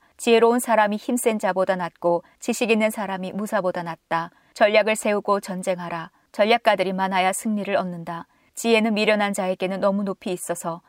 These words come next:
성문 앞 광장에서 할 말이 없다. 남을 해할 음모를 꾸미는 자는 음모자라 불린다. 미련한 자는 범죄할 생각만 하고 거만한 자는 사람들에게 혐오의 대상이 된다. 어려움을 당하여 낙담하는 것은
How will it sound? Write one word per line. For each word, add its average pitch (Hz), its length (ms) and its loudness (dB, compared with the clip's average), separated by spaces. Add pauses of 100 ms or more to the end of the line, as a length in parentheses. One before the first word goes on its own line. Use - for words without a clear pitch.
성문 226 340 2
앞 214 160 2
광장에서 208 640 -2
할 220 240 -2
말이 185 240 -2
없다. 170 400 -8 (300)
남을 214 280 4
해할 226 260 4
음모를 220 360 2
꾸미는 208 400 -4
자는 170 400 -12 (100)
음모자라 220 540 4
불린다. 175 580 -10 (200)
미련한 220 420 4
자는 190 260 0
범죄할 202 480 4
생각만 196 500 -4
하고 175 360 -4 (320)
거만한 214 420 4
자는 202 320 0
사람들에게 208 680 2
혐오의 214 380 2
대상이 196 420 -6
된다. 170 460 -8 (340)
어려움을 220 380 6
당하여 202 460 4
낙담하는 202 640 2
것은 175 360 -6